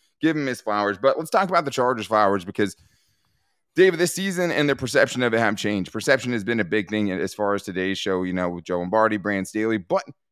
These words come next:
this is the buy or sell for today. It will now be a massive disappointment if the Chargers don't make the playoffs, only weeks after it feeling <laughs> like there's no way the Chargers were going to make the playoffs.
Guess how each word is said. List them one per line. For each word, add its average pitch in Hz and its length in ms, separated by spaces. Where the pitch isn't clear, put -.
this 190 220
is 196 100
the 151 100
buy 147 220
or 131 80
sell 120 220
for 110 160
today. 92 400
It 185 160
will 214 100
now 208 240
be 208 280
a 139 40
massive 123 680
disappointment 170 760
if 98 160
the 101 80
Chargers 98 460
don't 117 300
make 113 180
the - 60
playoffs, 123 440
only 208 320
weeks 180 380
after 160 400
it 143 100
feeling 156 280
<laughs> - 20
like 151 160
there's 143 260
no 135 160
way 151 160
the 147 120
Chargers 143 400
were 123 240
going 87 240
to 82 60
make 76 180
the 76 80
playoffs. 76 480